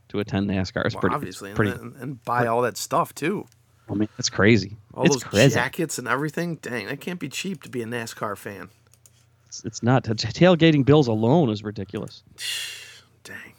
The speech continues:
Speaker 2: dang.
Speaker 1: The beer?
Speaker 2: The beer?
Speaker 1: Uh, it was cool. It was cool. Um,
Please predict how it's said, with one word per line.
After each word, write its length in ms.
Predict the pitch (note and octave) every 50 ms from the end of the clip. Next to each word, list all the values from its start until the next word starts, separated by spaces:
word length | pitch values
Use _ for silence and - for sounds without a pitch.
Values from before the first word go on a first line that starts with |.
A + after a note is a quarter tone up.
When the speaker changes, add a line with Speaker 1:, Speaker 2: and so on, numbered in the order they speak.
| _ _ _ _ _ -
Speaker 2:
dang. 320 | G2 G2 G2 G2+ G2+ G#2 _ A#2+
Speaker 1:
The 120 | B2+ B2 _ -
beer? 340 | - A2+ A#2 D3 F3+ G#3 - _ _ _ _ _ _ - - - - _ _ _ _ -
Speaker 2:
The 80 | - A2
beer? 380 | G2 - C3+ C3 C3+ D#3 A3+ -
Speaker 1:
Uh, 60 | G#3
it 140 | A3 A#3+ D4+
was 120 | D#4 -
cool. 180 | - D3+ C#3 C#3+ _ _ _ - - -
It 60 | -
was 100 | E3+ -
cool. 220 | - - A2 G#2 - - - - - - - - - -
Um, 580 | - E3 E3+ E3 E3 E3 E3 E3 E3 D3+ C3